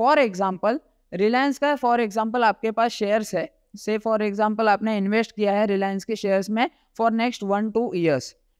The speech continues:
ठीक है। अगर शॉर्ट टर्म में आपको लग रहा है कि रिलायंस का शेयर जो है थोड़ा नीचे की तरफ आ सकता है, तो ऐसे टाइम पे आप डेरिवेटिव कॉन्ट्रैक्ट का इस्तेमाल करते, करके वो रिलायंस के शेयर्स को आप शॉर्ट कर सकते हो।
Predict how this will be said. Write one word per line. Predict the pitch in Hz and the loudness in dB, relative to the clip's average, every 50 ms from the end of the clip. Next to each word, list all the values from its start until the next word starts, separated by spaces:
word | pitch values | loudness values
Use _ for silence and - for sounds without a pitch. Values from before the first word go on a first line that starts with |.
| _ - | _ -2
ठीक | 208 240 262 | -2 -2 -2
है। | 277 269 _ _ _ - | -4 -8 _ _ _ -2
अगर | - 208 214 233 277 294 294 | 0 2 4 4 4 2 2
शॉर्ट | - - 269 226 233 262 254 - | 0 0 2 2 2 2 0 0
टर्म | 254 240 233 | 0 2 2
में | 233 247 | 2 2
आपको | 240 220 208 202 - - | 2 0 -2 -2 -2 -4
लग | 226 220 190 185 185 | 0 0 0 0 0
रहा | 185 180 170 170 165 | 0 0 0 0 -2
है | 160 156 170 190 208 247 - _ _ _ _ - | -4 -2 -2 -2 -2 -2 -4 _ _ _ _ -6
कि | 240 254 | -4 -2
रिलायंस | 214 202 190 202 214 226 254 254 | 0 0 2 2 2 0 0 -2
का | - - 269 240 | 0 -2 -2 -2
शेयर | - 226 208 208 208 202 | -2 -2 -2 -2 -2 -2
जो | 196 202 202 190 | -2 -2 -2 0
है | 202 254 302 | 2 0 0
थोड़ा | 370 _ _ _ _ - 214 214 226 254 262 277 269 | -2 _ _ _ _ -2 0 2 2 4 4 4 4
नीचे | 240 220 202 - 220 214 | 2 0 0 -2 -2 -2
की | 202 226 | -2 -4
तरफ | 208 220 208 214 214 214 | -2 0 0 0 2 2
आ | 208 175 | 2 2
सकता | 160 - 156 135 - - 147 | 2 0 -4 -8 -6 -4 -6
है, | 135 127 - _ _ _ _ _ _ - | -6 -6 -8 _ _ _ _ _ _ 0
तो | 247 269 - | 0 0 0
ऐसे | - 214 214 208 - 269 277 | 2 0 0 2 2 2 2
टाइम | 269 269 247 233 233 | 2 2 0 0 0
पे | 208 247 240 | 0 -2 -2
आप | - - 170 180 202 254 _ _ _ - | 0 2 2 2 2 0 _ _ _ -10
डेरिवेटिव | 185 180 196 202 202 220 226 247 240 233 262 269 | -6 -2 0 2 2 2 2 2 2 0 0 0
कॉन्ट्रैक्ट | 254 262 233 208 190 185 196 208 208 - | 0 -2 -2 -2 0 0 0 -2 -2 0
का | 226 220 | -2 -2
इस्तेमाल | - 190 165 - - 202 190 190 190 185 180 | 0 -2 -4 -4 -4 -4 -2 -2 -2 -2 0
करते, | - 170 156 151 - - 214 311 330 - _ _ - | 0 -2 -2 -2 -2 -4 -2 -2 -4 -6 _ _ 0
करके | 208 214 196 - 202 214 403 403 _ _ _ _ _ _ _ - 185 | 2 2 2 0 0 -2 -2 -2 _ _ _ _ _ _ _ -10 -4
वो | 190 214 254 285 302 302 - - | 0 2 4 4 4 2 0 0
रिलायंस | 202 208 214 220 214 214 214 208 | 0 2 2 2 2 0 -2 -2
के | - 226 220 | -2 -2 -2
शेयर्स | 208 - 202 185 180 185 - | 0 0 0 0 0 0 -2
को | - - 233 262 - - - | -2 -2 -2 -2 -2 -4 -2
आप | - 175 196 196 | 0 0 0 0
शॉर्ट | - - - 190 185 202 202 | 0 -2 0 0 0 0 0
कर | - 226 220 208 | 0 -2 -2 0
सकते | - 220 214 - 214 208 | -2 -6 -6 -4 -2 0
हो। | 220 233 330 _ | 0 0 0 _